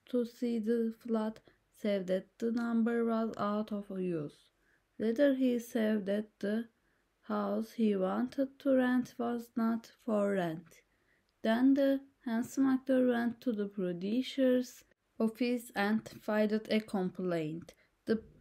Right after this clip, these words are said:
prosecutor's office identified the account to which the money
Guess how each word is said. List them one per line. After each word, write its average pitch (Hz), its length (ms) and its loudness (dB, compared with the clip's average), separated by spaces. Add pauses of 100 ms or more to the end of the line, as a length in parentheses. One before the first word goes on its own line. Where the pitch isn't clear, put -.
(240)
prosecutor's 226 1700 0
office 226 520 -2 (100)
identified 214 1120 0 (220)
the 196 220 -2
account 226 560 -2
to 240 300 2
which 226 300 0
the 226 140 -4
money 214 560 0